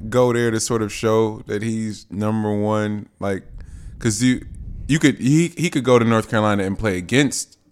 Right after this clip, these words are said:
R J, or you could go team up, do a side by side, um, plus minus when he's off the floor, when he's on the floor, when he's with the team, when he's not with the team, and get to see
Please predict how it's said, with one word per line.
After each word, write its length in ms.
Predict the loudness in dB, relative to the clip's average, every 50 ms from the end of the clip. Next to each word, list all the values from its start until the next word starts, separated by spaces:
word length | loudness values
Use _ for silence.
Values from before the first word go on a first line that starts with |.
| _ -2
R 160 | 0 0 0
J, 340 | -2 -2 -4 -4 -4 -8 -12 _ _ _ _ _ _ _ _ _ _ _ 0
or 120 | 4 4 6
you 180 | 6 4 0
could 80 | 0 0
go 100 | -2 -2
team 340 | -2 -2 -2 0 2 4 4
up, 440 | 4 4 2 0 -6 -14 _ _ _ _ _ _ _ _ _ _ _ _ _ _ _ _ _ _ _ _ _ _ _ _ _ _ -12 -2
do 200 | 0 2 2 4
a 40 |
side 320 | 2 2 4 4 4 4 4
by 160 | 2 0 0
side, 580 | 0 0 2 2 4 4 4 2 0 -2 -4 -8 -16 _ _ _ _ -20 -20 -20 _ _ _ _ _ _ _ _ _ _ _ -2
um, 420 | 0 2 2 2 2 0 -2 -6 -4
plus 280 | 2 4 4 4 4 2
minus 800 | 4 4 4 4 4 4 2 0 0 -2 -6 -8 -8 -12 -14 _ _ _ _ _ _ _ _ -2
when 160 | 2 4 4
he's 160 | 4 4 4
off 180 | 4 2 2 -2
the 80 | -6
floor, 260 | -10 -4 0 2 2 2
when 100 | 2 2
he's 140 | 0 2 2
on 100 | 2 0
the 80 | 0
floor, 220 | -2 0 0 2 2
when 120 | 2 0
he's 140 | -2 -2 -2
with 100 | -6 -6
the 80 | -6 -6
team, 180 | -4 -2 -2 -2
when 80 | -2
he's 100 | -2 -2
not 180 | -2 -2 -2 -2
with 120 | -4 -6
the 80 | -8 -10
team, 460 | -8 -6 -4 -4 -4 -4 -6 -8 -12 _ _ _ _ _ _ _ _ -8
and 100 | -6 -4
get 140 | -4 -4 -4
to 80 | -4
see 440 | -2 0 2 2 2 2 -2 -4 -8